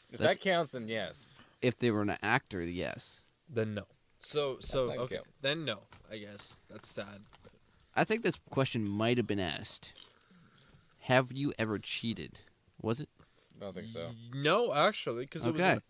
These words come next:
Speaker 2: So never
Speaker 3: 'cause it was a
Speaker 1: Never have been in
Speaker 3: semi-open relationship.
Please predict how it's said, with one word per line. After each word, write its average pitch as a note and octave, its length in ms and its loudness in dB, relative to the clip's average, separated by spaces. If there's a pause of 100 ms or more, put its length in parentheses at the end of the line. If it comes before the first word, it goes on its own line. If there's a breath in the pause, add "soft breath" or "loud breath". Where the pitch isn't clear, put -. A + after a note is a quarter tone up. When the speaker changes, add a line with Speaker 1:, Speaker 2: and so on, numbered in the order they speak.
(160)
Speaker 2:
So A#2+ 180 2
never B2 560 4 (400)
Speaker 3:
'cause F3 220 2
it F#3+ 100 8
was F3 160 6
a - 60 4
Speaker 1:
Never D#3+ 200 8
have F#3 200 8
been F#3 100 8
in F3 60 8 (120)
Speaker 3:
semi-open D3+ 400 4
relationship. C#3 720 -2